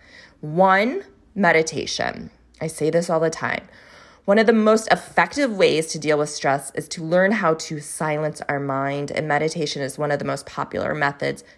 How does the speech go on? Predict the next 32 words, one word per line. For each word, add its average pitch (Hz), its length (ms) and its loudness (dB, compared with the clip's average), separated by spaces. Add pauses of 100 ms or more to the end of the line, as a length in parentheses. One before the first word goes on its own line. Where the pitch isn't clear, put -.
to - 180 -6
achieving 202 720 -4 (440)
a 147 60 -12
quiet 156 400 0
mind. - 380 -8 (240)
Breath 165 360 2
work. - 520 -6
Breath 185 240 2
work 339 260 0
is 539 100 4
so 185 320 4
good 160 220 4
because 180 360 -2 (460)
you 220 120 0
can 240 160 0
either 262 420 2
use 220 320 -2
your 175 120 2
breath 156 360 0 (100)
to 165 640 2 (520)
create 175 380 0
energy 170 680 0 (200)
and 160 260 2
use 156 200 0
it - 200 0
for 156 280 4
the 147 80 -4
sympathetic 165 640 0
nervous 143 340 0
system 147 420 -2 (340)
or 165 580 4
calm - 760 2